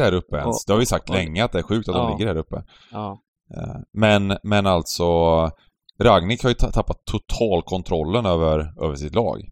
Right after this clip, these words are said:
Speaker 1: Det, det, det är väl det man kan konstatera. Sen så verkar det vara ett väldigt svårt lag att få kontroll över. <laughs>
Speaker 2: Jo.
Speaker 1: Det, det kan man ju också säga, att han, att en, en tränare som kommer in här får väl skicka folk till höger och vänster.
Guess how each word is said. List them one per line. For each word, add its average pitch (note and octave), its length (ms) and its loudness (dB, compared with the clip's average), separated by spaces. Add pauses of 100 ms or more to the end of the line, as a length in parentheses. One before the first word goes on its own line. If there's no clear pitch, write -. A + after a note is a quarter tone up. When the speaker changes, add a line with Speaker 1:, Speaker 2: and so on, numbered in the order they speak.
(320)
Speaker 1:
Det, G2+ 100 2
det, G2 80 -4
det F#2+ 180 4
är G#2 100 4
väl G#2+ 80 4
det F#2+ 140 4
man C#3+ 100 0
kan C3 120 -6
konstatera. E2+ 560 -6
Sen A#2 240 -2
så C3+ 200 2 (640)
verkar A2+ 280 6
det G#2+ 60 6
vara G2+ 120 6
ett F#2 80 0
väldigt F2+ 220 2
svårt F#2+ 380 -2
lag A2 340 4
att F2+ 260 0
få - 100 -12
kontroll G#2+ 400 2
över. D2 280 0
<laughs> - 1300 6
Speaker 2:
Jo. A2 240 -4
Speaker 1:
Det, A#2+ 160 4
det B2 100 4
kan C3 160 2
man C3 80 0
ju B2+ 40 6
också B2 200 0
säga, F2+ 280 2
att D2+ 100 -4
han, F#2 180 0
att - 300 -4
en, F#2 260 -4
en F#2 160 -4
tränare F#2 340 2
som A#2+ 80 -8
kommer F2+ 180 -2
in G#2+ 220 -2
här D2+ 120 -4 (200)
får E2 100 -4
väl D#2 100 -2 (100)
skicka G2 340 -4
folk E2 260 -8
till E2+ 100 -6
höger D#2 240 0
och D2+ 60 -2
vänster. D2 380 -6